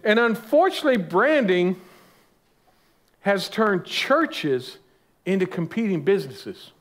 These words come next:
Churches will actually compete against each other because of the brand that they have or what they think they are. And, and much like we're gonna see today, uh, with the division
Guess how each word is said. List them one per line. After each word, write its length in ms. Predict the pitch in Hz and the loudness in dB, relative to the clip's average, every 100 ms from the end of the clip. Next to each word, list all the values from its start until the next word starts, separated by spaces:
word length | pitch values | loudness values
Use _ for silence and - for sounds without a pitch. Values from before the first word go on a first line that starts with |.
| _ _ _ _ _ _ _ _ _ | _ _ _ _ _ _ _ _ _
Churches 520 | - 247 294 - 277 | 0 2 2 0 -2
will 160 | 247 220 | 0 2
actually 400 | 220 220 - 214 | 2 -2 -4 -2
compete 520 | 214 180 - 247 247 | -2 -2 -4 -2 -2
against 360 | 208 233 226 | 0 -2 0
each 240 | 240 196 - | -4 -4 0
other 200 | 240 226 | 0 2
because 440 | 196 180 220 202 | -2 -2 0 0
of 80 | 196 | 0
the 80 | 190 | -2
brand 800 | 127 - 147 208 233 202 180 165 - - - | -4 -4 0 2 2 0 -2 -4 -14 -18 0
that 220 | 180 185 | 0 2
they 200 | 185 175 | 2 2
have 480 | 147 196 208 202 175 | 2 2 2 2 2
or 120 | 165 | 2
what 260 | 160 185 185 | 4 2 2
they 180 | 180 | 0
think 520 | 160 - - 214 208 - | 0 -4 -2 0 0 0
they 260 | 175 165 - | 0 0 -2
are. 480 | 262 254 160 156 151 - - - _ - | 0 2 2 0 -4 -18 -20 -20 _ -4
And, 220 | 185 190 | 0 2
and 220 | 190 208 202 | 2 2 4
much 360 | 247 311 - | 2 2 2
like 260 | 269 247 233 | 2 2 2
we're 80 | 233 | 0
gonna 240 | 220 214 | 2 2
see 260 | 214 233 220 | -2 -4 -4
today, 760 | 220 165 214 226 208 185 180 - - _ _ _ _ _ - | -2 0 2 2 2 2 0 -8 -20 _ _ _ _ _ -6
uh, 300 | 180 180 175 165 220 | 0 2 2 0 0
with 280 | 190 190 | 2 2
the 100 | 190 | 2
division 920 | 160 127 160 139 214 233 190 180 165 | 0 0 -2 0 0 0 0 0 0